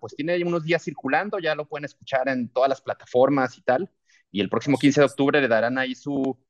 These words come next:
Speaker 1: su remojón en el Foro Independencia. Pues cuéntanos un poco, cuéntanos, Juan, qué pedo con, con este, este nuevo trabajo, que la verdad, pues, sigue sonando, o sea, está todo el, la impronta de Dios Perro en su sonido, esta onda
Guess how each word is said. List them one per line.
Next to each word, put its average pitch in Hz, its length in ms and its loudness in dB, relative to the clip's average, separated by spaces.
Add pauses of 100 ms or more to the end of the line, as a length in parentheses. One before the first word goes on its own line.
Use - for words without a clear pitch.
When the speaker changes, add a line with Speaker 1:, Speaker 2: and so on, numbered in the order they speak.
(120)
Speaker 1:
su - 180 -4
remojón 143 640 -2
en 127 120 -6
el 120 140 -6
Foro 147 340 2
Independencia. 147 800 0 (300)
Pues - 160 -6
cuéntanos 202 320 0
un 214 80 0
poco, 220 540 -2
cuéntanos, 196 280 -8
Juan, 208 360 -2
qué 175 80 -14
pedo 202 240 -4
con, 180 260 -2
con 151 220 -2
este, 196 580 -2
este 147 200 -6
nuevo 190 180 0
trabajo, 160 560 -4 (100)
que 131 500 -6
la 123 120 -2
verdad, 127 240 2 (520)
pues, 107 160 -10
sigue 160 160 2
sonando, 185 480 -4 (180)
o - 160 -20
sea, 113 140 -10
está 165 360 -2
todo 180 180 -4
el, 143 540 -8 (280)
la 127 220 0
impronta 151 540 0
de 151 100 -2
Dios 139 220 -8
Perro 156 320 -2
en 147 80 -4
su 123 120 -16
sonido, 147 480 4
esta 131 340 0
onda 135 340 -2